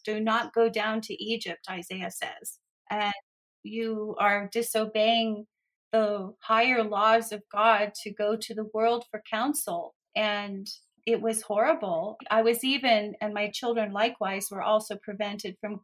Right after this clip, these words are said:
getting medical care because of this same issue.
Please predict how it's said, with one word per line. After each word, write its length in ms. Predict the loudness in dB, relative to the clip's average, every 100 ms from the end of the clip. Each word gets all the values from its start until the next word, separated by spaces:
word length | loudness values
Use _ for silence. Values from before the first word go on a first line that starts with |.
| _
getting 340 | 2 4 0 0
medical 500 | 0 0 -6 -12 -8
care 400 | -4 -4 -4 -8 _ _ -6
because 360 | -4 0 0 0
of 140 | -6
this 280 | -6 -6 -4
same 520 | -4 -4 -6 -8 -10 -12 _
issue. 400 | -4 -4 -4 -6